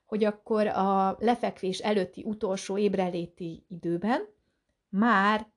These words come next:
olyan tevékenységeket csinálunk, amik nem igényelnek annyi energiát. Tehát nem megyünk nagy társaságba, nem, ö, esetleg már nem megyünk ki, tehát délelőttre időzítjük a, az utolsó, ö,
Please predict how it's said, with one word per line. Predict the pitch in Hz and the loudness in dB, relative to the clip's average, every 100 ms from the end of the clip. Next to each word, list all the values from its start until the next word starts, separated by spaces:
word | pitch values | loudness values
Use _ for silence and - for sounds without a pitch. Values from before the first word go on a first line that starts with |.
| - | -6
olyan | 214 190 190 | -2 0 -2
tevékenységeket | 202 190 190 180 - 180 - - | -2 -2 -4 -8 -10 -12 -12 -14
csinálunk, | - 302 277 240 220 208 - | -10 -2 2 4 4 0 -2
amik | 185 170 | -8 -8
nem | - 202 226 220 214 | -6 -2 0 0 -2
igényelnek | 208 175 185 175 170 170 - | -8 -6 -4 -4 -4 -6 -4
annyi | 190 175 170 | -2 0 -2
energiát. | 170 - 190 185 175 - - _ - - _ - | -4 -6 -8 -4 -2 -4 -8 _ -20 -20 _ 2
Tehát | 240 220 | 4 6
nem | 226 214 | 6 4
megyünk | 196 175 - | 2 -2 -2
nagy | 220 233 | -2 0
társaságba, | 240 220 - 208 - 208 196 190 202 202 196 - _ _ _ _ _ _ _ - | 0 0 -2 -6 -4 -4 -2 0 2 2 0 -4 _ _ _ _ _ _ _ -4
nem, | 202 208 196 - | -2 0 -2 -4
ö, | 190 185 185 180 180 - _ - | -4 -2 0 0 -2 -6 _ -8
esetleg | 202 208 185 185 | -4 -2 2 2
már | 190 190 | 2 0
nem | 196 220 | 2 4
megyünk | 233 220 233 | 6 6 4
ki, | 226 | 2
tehát | 226 160 | -2 -6
délelőttre | 180 220 220 208 208 208 | -2 2 2 2 -2 -4
időzítjük | 196 190 196 196 202 196 | -2 -2 -2 -6 -10 -6
a, | 190 185 185 _ _ _ _ | -4 -4 -6 _ _ _ _
az | - 208 | -8 -6
utolsó, | 208 202 196 - 190 185 - | -2 -2 -2 -2 -2 0 -2
ö, | 185 185 | -2 -2